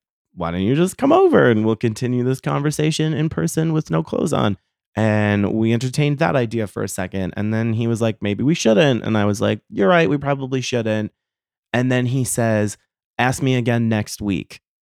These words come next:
And I'm like, "Okay, don't fucking tempt me with a good time." So we had spoken here and there throughout the week through texting. Next week comes, and I said, "What time?" And he said,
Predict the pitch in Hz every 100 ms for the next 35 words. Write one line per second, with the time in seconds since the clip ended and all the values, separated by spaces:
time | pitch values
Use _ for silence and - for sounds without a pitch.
0 | _ _ _ _ _ _ - 98 92 92
1 | 87 - _ _ _ 101 147 151 143 156
2 | _ _ _ _ _ _ 101 123 135 123
3 | 113 127 113 135 165 104 95 92 - 90
4 | 98 - _ _ _ _ _ _ - -
5 | 131 117 113 110 127 139 135 - 127 120
6 | 120 110 113 110 104 101 95 104 98 -
7 | 98 95 87 - 92 85 - 85 - -
8 | 62 92 _ _ _ _ _ 113 113 -
9 | 110 104 - - 85 78 95 - _ _
10 | _ _ _ 104 101 95 - 98 90 87
11 | 95 _ _ _ _ _ _ 107 110 -
12 | 110 95 80 95 _ _ _ - 92 95
13 | 92 101 90